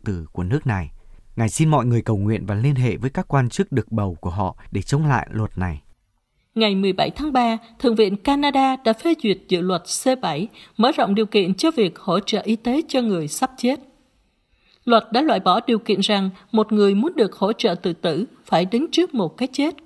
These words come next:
Speaker 2: có thể nhận thấy được một cách hợp lý, và cũng cho phép một người bị bệnh tâm thần như điều kiện cơ bản duy nhất được trợ tử.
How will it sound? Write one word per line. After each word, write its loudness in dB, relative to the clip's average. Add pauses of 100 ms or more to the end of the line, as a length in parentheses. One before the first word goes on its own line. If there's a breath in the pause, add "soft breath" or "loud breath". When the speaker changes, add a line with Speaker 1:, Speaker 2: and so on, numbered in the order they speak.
Speaker 2:
có 4
thể -2
nhận -2
thấy -4
được -2
một -6
cách -2
hợp 0
lý, -2 (720 soft breath)
và 4
cũng 0
cho 2
phép 2
một -2
người 2
bị -4
bệnh -2 (100)
tâm 2
thần -2 (320 loud breath)
như 2
điều 0
kiện -4
cơ 2
bản -2
duy 0
nhất -2 (320 soft breath)
được 0
trợ -2
tử. -4